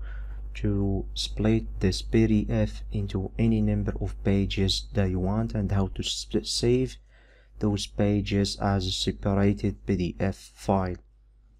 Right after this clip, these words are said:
So, uh, this will be using two methods, guys. So the first method is using, uh, Adobe Reader. So if you don't have Adobe Reader, just type Adobe Reader in the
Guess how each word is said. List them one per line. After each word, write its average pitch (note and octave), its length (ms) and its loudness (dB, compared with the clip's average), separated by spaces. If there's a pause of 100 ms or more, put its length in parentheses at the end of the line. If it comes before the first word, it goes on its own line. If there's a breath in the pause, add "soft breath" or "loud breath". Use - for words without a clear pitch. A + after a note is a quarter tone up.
(1080)
So, C3+ 400 4 (640 soft breath)
uh, A2+ 320 4
this C#3+ 300 2
will C#3+ 240 2
be C#3 400 2
using A#2+ 640 4
two B2 360 4
methods, G2+ 520 0
guys. F#2+ 580 2
So - 420 0
the G2 200 -2
first - 420 0
method A2+ 460 2
is G2 340 2
using, G2 440 2 (120)
uh, F#2+ 320 0
Adobe G2+ 540 4
Reader. G2+ 420 2
So - 360 -2 (500 soft breath)
if - 120 -4
you A#2 60 6
don't B2+ 240 4
have A2 340 2
Adobe G#2 440 4
Reader, A#2 480 4
just G#2 380 0
type G2 360 2
Adobe G2+ 380 2
Reader F#2 560 0
in F#2+ 200 0
the F#2 200 0